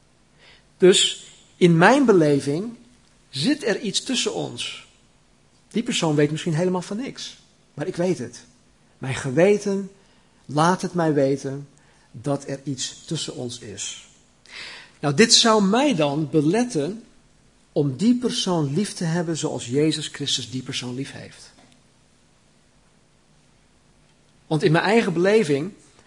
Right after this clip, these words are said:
moet ik afstand houden. Want ja, wie weet, misschien weet die persoon het wel, misschien heeft die andere persoon waar-, waaraan ik het heb verteld weer doorverteld.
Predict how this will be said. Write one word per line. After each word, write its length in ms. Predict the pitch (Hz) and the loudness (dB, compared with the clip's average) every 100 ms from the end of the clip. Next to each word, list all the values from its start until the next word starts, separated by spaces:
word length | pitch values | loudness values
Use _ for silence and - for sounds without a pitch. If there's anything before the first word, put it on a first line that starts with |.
| _ _ _ _ | _ _ _ _
moet 220 | 151 - | -6 -2
ik 300 | 143 147 - - _ _ _ _ _ - | -2 -4 -10 -20 _ _ _ _ _ -8
afstand 380 | 190 - 151 | -4 -2 -2
houden. 400 | 120 110 104 135 - _ _ _ _ _ _ _ _ _ - | -4 -8 -10 -16 -20 _ _ _ _ _ _ _ _ _ -12
Want 140 | 135 | -6
ja, 220 | 165 147 - - _ _ _ | -4 -4 -8 -20 _ _ _
wie 220 | 143 143 | -4 0
weet, 380 | 143 170 156 - | 4 4 2 -2
misschien 320 | 135 139 143 127 | -6 -4 -2 2
weet 200 | 156 170 | 2 0
die 100 | - | -6
persoon 320 | 156 160 156 | -6 -2 -2
het 140 | 147 | -2
wel, 420 | 147 147 147 160 - | -2 -2 -2 -6 -8
misschien 300 | 123 135 127 | -6 -6 -6
heeft 240 | 117 120 | -8 -6
die 120 | 131 | -4
andere 200 | 143 147 | -2 -2
persoon 360 | 143 - 139 139 | -4 -6 -4 -2
waar-, 200 | 127 127 | -4 -4
waaraan 260 | 131 127 | -4 -4
ik 80 | 135 | -6
het 80 | - | -8
heb 140 | 123 | -10
verteld 420 | - - 147 139 127 | -12 -2 0 0 -2
weer 140 | 113 | -6
doorverteld. 760 | 127 156 156 151 160 165 190 | 0 0 0 0 2 2 0